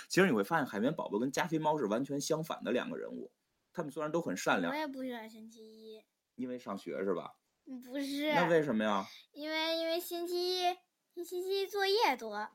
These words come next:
Speaker 1: 星期一作业多。
Speaker 2: 而且星期一得升旗，就在外边站好长时间。
Speaker 1: 那，那站好长时间不让说话吗？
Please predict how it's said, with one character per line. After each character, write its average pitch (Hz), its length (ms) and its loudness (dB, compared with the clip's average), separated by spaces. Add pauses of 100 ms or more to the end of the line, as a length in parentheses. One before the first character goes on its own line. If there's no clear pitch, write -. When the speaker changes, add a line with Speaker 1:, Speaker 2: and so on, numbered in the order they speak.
Speaker 1:
星 165 160 -2
期 202 160 8
一 202 40 10
作 226 340 4
业 247 160 6
多。 - 120 8
Speaker 2:
而 - 60 8
且 285 100 2
星 269 80 2
期 403 60 -4
一 480 640 4
得 339 120 6
升 320 100 -2 (260)
旗， 359 200 -2
就 415 300 0
在 403 160 6
外 415 200 2
边 339 140 2
站 359 260 4
好 220 280 0
长 277 260 -2
时 285 140 -6
间。 220 260 -6 (440)
Speaker 1:
那， 185 260 0 (720)
那 180 120 0 (280)
站 170 180 10
好 123 160 2
长 135 120 6
时 147 60 0
间 147 280 2 (120)
不 147 100 6
让 147 120 8
说 131 180 0
话 131 160 6
吗？ 95 260 0